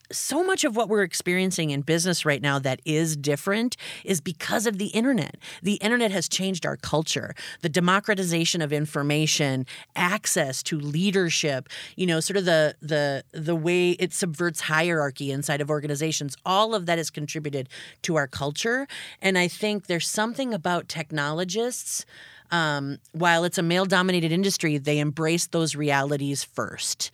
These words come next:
So I didn't find it as prohibitive for me to come in and assume some power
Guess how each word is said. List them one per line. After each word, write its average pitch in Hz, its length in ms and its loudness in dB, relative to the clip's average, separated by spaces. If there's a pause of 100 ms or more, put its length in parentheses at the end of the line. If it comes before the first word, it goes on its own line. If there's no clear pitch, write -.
(280)
So 175 460 4
I 190 200 6
didn't 247 220 -4
find 180 420 0
it 160 220 -2
as 147 800 0 (100)
prohibitive 165 880 -2 (240)
for 175 220 0
me 165 360 2
to 170 180 -4
come 156 280 -2
in 147 480 0 (380)
and 160 160 0
assume 156 540 2
some 135 260 -2
power - 560 -6